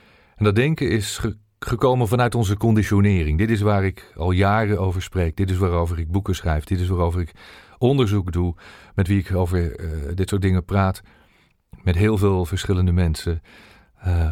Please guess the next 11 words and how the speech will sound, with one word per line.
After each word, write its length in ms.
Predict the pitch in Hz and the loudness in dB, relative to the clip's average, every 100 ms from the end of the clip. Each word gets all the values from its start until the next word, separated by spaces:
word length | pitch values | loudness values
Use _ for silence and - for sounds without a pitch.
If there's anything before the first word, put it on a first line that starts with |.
| - | -2
het 180 | 104 - | -6 -6
gaat 340 | - - 127 | -6 -2 0
om 120 | 120 | 2
mindset, 460 | 113 127 104 - - | 2 0 -2 -4 0
om 140 | 95 | 0
conditionering, 840 | 117 113 104 110 107 110 85 76 | 2 0 2 0 2 2 0 -2
om 240 | 76 90 92 | 0 0 2
hoe 180 | 98 101 | 2 0
je 80 | |
bent 240 | 95 98 101 | 2 0 0
geprogrammeerd. 1000 | 101 - 101 98 98 92 101 71 - | -4 0 0 2 2 2 2 0 -6